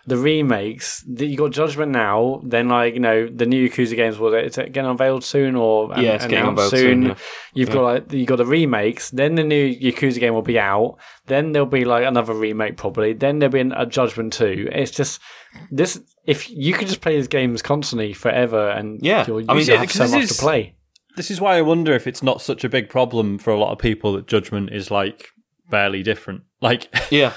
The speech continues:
Speaker 3: because, like, uh, having played a bit of Zero, um, Yakuza Zero, and, like, enjoyed it, but I still, I feel the weight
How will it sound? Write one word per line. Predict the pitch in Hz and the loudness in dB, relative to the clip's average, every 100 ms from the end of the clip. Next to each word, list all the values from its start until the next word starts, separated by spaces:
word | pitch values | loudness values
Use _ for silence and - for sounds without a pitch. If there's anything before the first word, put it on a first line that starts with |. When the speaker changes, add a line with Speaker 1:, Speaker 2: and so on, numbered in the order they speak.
| - | -6
Speaker 3:
because, | 151 135 151 139 135 - _ _ _ | -6 2 2 2 0 -10 _ _ _
like, | 147 139 | -2 -2
uh, | - - | -4 -2
having | 151 143 | -2 -2
played | 139 160 | 0 0
a | 151 | 2
bit | 151 | 0
of | 123 | 2
Zero, | 135 120 90 101 117 _ _ - | 2 2 2 -2 -4 _ _ -4
um, | 101 104 | -2 -2
Yakuza | 110 110 107 | -2 -6 -4
Zero, | 104 101 98 | 0 2 2
and, | 98 98 - - | 0 -4 -8 -4
like, | 104 104 - - | -4 -4 -12 -10
enjoyed | 110 104 123 113 | -8 2 2 4
it, | 113 110 - _ _ _ - | 2 0 -6 _ _ _ -2
but | 120 | -2
I | - | -2
still, | - - 131 131 123 | -6 0 2 2 2
I | 127 | 0
feel | - - 135 131 127 | -2 2 4 6 4
the | 123 117 | 2 0
weight | 117 120 - | 2 0 0